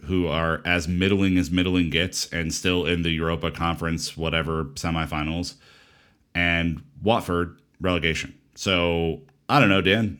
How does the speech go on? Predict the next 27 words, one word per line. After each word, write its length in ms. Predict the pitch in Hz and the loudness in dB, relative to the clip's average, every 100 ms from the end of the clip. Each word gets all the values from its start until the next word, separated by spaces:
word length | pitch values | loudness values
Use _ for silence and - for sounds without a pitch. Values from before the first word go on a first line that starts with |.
| - | -4
I 160 | 101 | -2
feel 320 | 107 113 117 | -2 -2 -2
like 220 | 101 95 95 | 2 2 0
of 160 | 92 | 2
those 220 | 110 127 | 4 4
matches, 600 | 104 107 107 - 87 90 | 4 4 4 2 0 0
if 100 | 80 | -2
you 140 | 82 110 | 0 2
get 200 | 110 - | 2 2
past 520 | 101 98 - - - - _ _ | 2 2 -2 -10 -16 -20 _ _
United 800 | - 90 87 90 80 78 80 76 - _ | -6 0 4 4 4 2 -2 -6 -12 _
and, 360 | 82 80 80 - | -6 -2 -2 -4
or, 180 | 82 78 - | -6 -8 -6
like, 260 | 78 73 | -6 -6
if 60 | 82 | -8
you 40 | 69 | 2
take 220 | 117 - | 2 2
three 140 | 87 | -2
points 260 | 80 107 95 | 0 2 2
against 240 | 78 76 | -2 -4
United, 420 | 78 73 73 69 | -2 -2 -2 -4
you're, 300 | 76 78 73 69 - - - | -4 -4 -4 -6 -12 -20 -12
you're 160 | 71 69 | -6 -4
really 280 | 69 78 67 | -2 -4 -4
locked 320 | 78 - - | -8 -8 -8
in. 220 | 55 60 | -10 -8
But 260 | 60 65 57 | -6 -6 -6